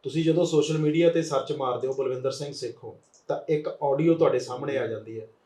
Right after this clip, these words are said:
ਉਹ ਆਡੀਓ ਭਾਰਤ ਭੂਸ਼ਣ ਆਸ਼ੂ ਔਰ ਬਲਵਿੰਦਰ ਸਿੰਘ ਸੇਖੋਂ, ਜਿਹੜੇ ਇਸ ਵੇਲੇ ਐਕਸ ਡੀ ਐਸ ਪੀ ਨੇ, ਉਹਨਾਂ ਦੇ ਨਾਲ ਉਹ ਚਰਚਾ, ਵੱਡੀ ਚਰਚਾ ਰਹੀ ਕੈਪਟਨ ਅਮਰਿੰਦਰ ਸਿੰਘ ਹੋਰਾਂ ਦੀ ਸਰਕਾਰ ਦੇ ਅੰਦਰ ਉਸ ਵੇਲੇ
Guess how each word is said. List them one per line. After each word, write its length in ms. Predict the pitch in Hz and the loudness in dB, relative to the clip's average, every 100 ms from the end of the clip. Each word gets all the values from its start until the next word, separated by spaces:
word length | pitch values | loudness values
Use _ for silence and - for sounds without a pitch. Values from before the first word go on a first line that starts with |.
| _ _ 151 | _ _ 2
ਉਹ 280 | 165 185 147 131 | 4 4 4 2
ਆਡੀਓ 440 | 139 151 113 - - _ _ _ _ _ | 2 2 2 0 -16 _ _ _ _ _
ਭਾਰਤ 300 | 151 139 - | 4 4 2
ਭੂਸ਼ਣ 360 | - 170 151 156 156 | 0 0 0 -2 -2
ਆਸ਼ੂ 380 | 131 123 165 170 | -4 0 4 4
ਔਰ 60 | |
ਬਲਵਿੰਦਰ 380 | 165 143 131 143 | 4 0 -2 -2
ਸਿੰਘ 260 | 147 156 151 | -2 -4 -6
ਸੇਖੋਂ, 760 | - 139 - 135 101 - _ | -2 -2 -2 -6 -6 -12 _
ਜਿਹੜੇ 480 | 113 139 151 147 - - 131 | -2 4 6 4 0 -10 -4
ਇਸ 180 | 127 147 | -4 0
ਵੇਲੇ 300 | 143 139 135 - _ - | 2 2 0 -8 _ -10
ਐਕਸ 280 | 139 - 156 | -8 -8 -6
ਡੀ 140 | 151 | 0
ਐਸ 140 | 147 151 | 0 0
ਪੀ 200 | 160 151 | -4 -6
ਨੇ, 140 | 101 - _ _ _ _ 160 | -8 -14 _ _ _ _ 2
ਉਹਨਾਂ 220 | 190 214 | 6 8
ਦੇ 80 | 214 | 10
ਨਾਲ 200 | 180 156 | 8 6
ਉਹ 140 | 156 | 6
ਚਰਚਾ, 380 | 143 - - - - _ _ _ _ _ _ _ - 143 | 2 0 -4 -12 -14 _ _ _ _ _ _ _ -14 0
ਵੱਡੀ 240 | 151 190 | 4 4
ਚਰਚਾ 320 | 190 165 151 | 6 6 6
ਰਹੀ 180 | 131 143 | 2 2
ਕੈਪਟਨ 300 | 135 123 131 | 2 0 -2
ਅਮਰਿੰਦਰ 320 | 127 123 120 | -8 -8 -6
ਸਿੰਘ 200 | 131 139 135 | -6 -4 -2
ਹੋਰਾਂ 180 | 120 104 | -2 -4
ਦੀ 100 | 113 | -8
ਸਰਕਾਰ 440 | 131 - 113 104 | -10 -6 -6 -6
ਦੇ 160 | 110 101 | -6 -8
ਅੰਦਰ 220 | 101 104 | -10 -12
ਉਸ 220 | 107 - | -12 -12
ਵੇਲੇ 120 | 95 | -18